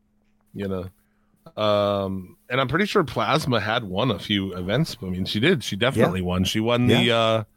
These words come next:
Speaker 2: Two. There was two events she
Speaker 1: Sound of
Speaker 2: won.
Speaker 1: Music, the, the, the musical one. Yeah.
Speaker 2: Yeah.
Speaker 1: So
Speaker 2: Yeah.
Speaker 1: yeah, Plasma's won shit. She's great, actually. Like, just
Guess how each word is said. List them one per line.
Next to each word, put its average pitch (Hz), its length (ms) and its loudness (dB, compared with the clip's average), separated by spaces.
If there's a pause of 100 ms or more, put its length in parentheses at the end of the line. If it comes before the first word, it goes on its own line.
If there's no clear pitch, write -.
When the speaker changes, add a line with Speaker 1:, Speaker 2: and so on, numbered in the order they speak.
(100)
Speaker 2:
Two. 165 260 2 (340)
There 113 80 -4
was - 100 -6
two 180 200 4
events 98 260 0
she 143 60 0
Speaker 1:
Sound 131 160 2
of 120 40 2
Speaker 2:
won. 123 40 2
Speaker 1:
Music, 151 300 2
the, 113 200 0
the, 110 220 0
the 135 100 0
musical 143 560 0
one. 90 180 -2
Yeah. 104 240 0 (120)
Speaker 2:
Yeah. 139 240 2 (1400)
Speaker 1:
So 120 200 0
Speaker 2:
Yeah. 117 80 0 (320)
Speaker 1:
yeah, 175 160 0
Plasma's 165 500 2
won 120 420 0
shit. 151 380 0
She's 147 240 0
great, 147 460 -2
actually. 92 500 -4
Like, 92 420 -6
just 127 300 -2